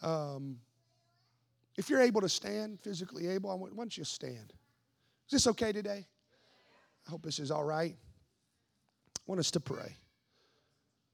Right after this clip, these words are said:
I want us to pray. So I, I first off, I first off, I want us to pray for, I want us to pray for those who,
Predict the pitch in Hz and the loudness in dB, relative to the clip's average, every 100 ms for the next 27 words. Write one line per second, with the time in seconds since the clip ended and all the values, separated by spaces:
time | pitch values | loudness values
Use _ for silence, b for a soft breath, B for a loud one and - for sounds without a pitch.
0 | _ - 156 151 - 147 - 139 180 - | _ -12 -10 -8 -8 -8 -8 -6 -8 -12
1 | - _ _ - 214 202 180 185 - 208 | -20 _ _ -6 4 6 8 6 10 8
2 | - 180 175 - - b b b b b | 8 6 6 2 -10 b b b b b
3 | _ 180 - 196 - 175 165 180 175 185 | _ -2 4 6 6 4 4 0 2 4
4 | 185 151 147 - 175 165 - 160 156 143 | 4 2 0 2 4 4 2 2 4 4
5 | 120 - _ _ _ _ _ _ _ _ | 0 -12 _ _ _ _ _ _ _ _
6 | _ _ _ _ _ _ _ _ _ _ | _ _ _ _ _ _ _ _ _ _
7 | 202 190 - 170 185 175 143 151 156 160 | -2 0 2 2 4 4 4 4 6 6
8 | 151 139 - - - _ _ _ _ _ | 6 2 0 -4 -8 _ _ _ _ _
9 | _ _ _ _ _ _ _ _ _ _ | _ _ _ _ _ _ _ _ _ _
10 | _ _ 180 | _ _ -4